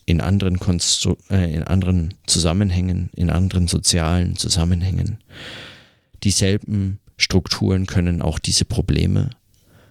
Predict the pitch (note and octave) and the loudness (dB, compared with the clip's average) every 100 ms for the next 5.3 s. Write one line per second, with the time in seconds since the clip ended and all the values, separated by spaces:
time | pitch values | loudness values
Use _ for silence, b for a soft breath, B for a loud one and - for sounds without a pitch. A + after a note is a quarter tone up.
0 | b b - - - - - - G#2 G2+ | b b 0 0 0 -8 -12 -2 0 2
1 | G#2+ - F2+ - - F2 F2 G#2 - A2 | 0 0 -2 -2 -2 0 2 0 0 -2
2 | G2+ - C3 _ _ _ _ _ _ _ | -2 -4 -8 _ _ _ _ _ _ _
3 | _ _ _ _ _ _ _ _ _ _ | _ _ _ _ _ _ _ _ _ _
4 | _ _ _ - G2 - E2+ F#2 G2 G2+ | _ _ _ -2 0 0 -2 0 0 0
5 | F#2+ F#2 | 0 -2